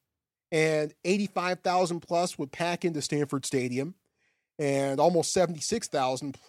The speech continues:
would, would pack into Memorial Stadium over in Berkeley. Haven't seen those days in quite a while. And, and I was asked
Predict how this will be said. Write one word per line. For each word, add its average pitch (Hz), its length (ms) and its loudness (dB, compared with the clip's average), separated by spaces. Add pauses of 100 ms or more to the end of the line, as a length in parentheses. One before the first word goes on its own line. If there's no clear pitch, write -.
(160)
would, 147 160 -2
would 156 160 2
pack 156 340 -2 (380)
into 165 300 0
Memorial 190 380 4
Stadium 180 320 0
over 190 220 8
in 214 80 2
Berkeley. 214 500 6 (2000)
Haven't 254 260 6
seen 262 320 2
those 202 200 10
days 190 220 6
in 170 60 -2
quite 165 260 2
a 151 60 6
while. 104 340 -2 (560)
And, 131 120 -6
and 139 200 -4
I 139 60 -4
was 147 140 -4
asked 143 260 -6